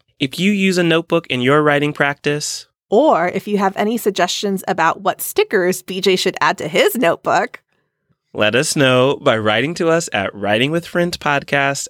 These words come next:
Speaker 1: at gmail dot com. Also, please send us your suggestions for future Tool Deep Dive episodes, which we release every fifth episode of the season.
Speaker 2: That's all for this week. Let's sign off with our current read.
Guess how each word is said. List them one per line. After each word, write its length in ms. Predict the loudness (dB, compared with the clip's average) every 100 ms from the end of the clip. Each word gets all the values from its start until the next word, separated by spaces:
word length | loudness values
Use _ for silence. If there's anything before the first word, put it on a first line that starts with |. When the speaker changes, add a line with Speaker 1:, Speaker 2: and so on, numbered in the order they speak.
| -6
Speaker 1:
at 200 | -6 -4
gmail 380 | -4 0 0 2
dot 200 | 0 0
com. 400 | -4 -6 -6 _ -6
Also, 500 | -4 -2 0 0 0 -6
please 280 | -2 -2 0
send 160 | 0
us 220 | 0 0
your 140 | 0 0
suggestions 720 | -2 -2 -2 -2 -2 -4 -4
for 180 | -6 -6
future 460 | -6 -4 -4 -4 -6
Tool 380 | -4 -2 -2
Deep 280 | -4 -6 -4
Dive 280 | -2 -2 -2
episodes, 680 | -4 -4 -4 -4 -4 -8 -14 -20 -20 -6
which 180 | -6 -2
we 160 | 0
release 440 | 2 2 0 -2 -6 -4
every 300 | -4 -2 -6
fifth 400 | -4 -4 -4 -2
episode 480 | -6 -4 -4 -4 -6
of 120 | -8
the 80 | -8
season. 560 | -8 -8 -10 -14 -16 _ _ _ _ _ _
Speaker 2:
That's 300 | -2 -2 2
all 160 | 2 2
for 120 | 0
this 220 | -2 -4
week. 300 | -6 -6 -10 _ _ _ -6
Let's 280 | -2 -2 2
sign 260 | 2 4
off 220 | 2 2
with 100 | 0
our 140 | -2 -2
current 420 | -4 0 0 0
read. 400 | -6 -8 -10 -14